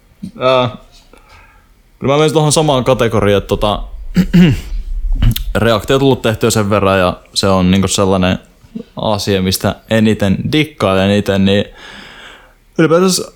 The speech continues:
ylipäätänsä niinku, no, en haluaisi rajata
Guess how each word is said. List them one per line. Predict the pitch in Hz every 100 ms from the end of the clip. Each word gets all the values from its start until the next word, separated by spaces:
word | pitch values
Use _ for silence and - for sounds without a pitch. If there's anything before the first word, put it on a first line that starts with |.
| -
ylipäätänsä | 175 170 170 147 160
niinku, | 143 139 139 - - - - - - - -
no, | 110 135 110 - - _ - _ _ _ - _
en | 135
haluaisi | 151 170 165 160
rajata | 165 147 117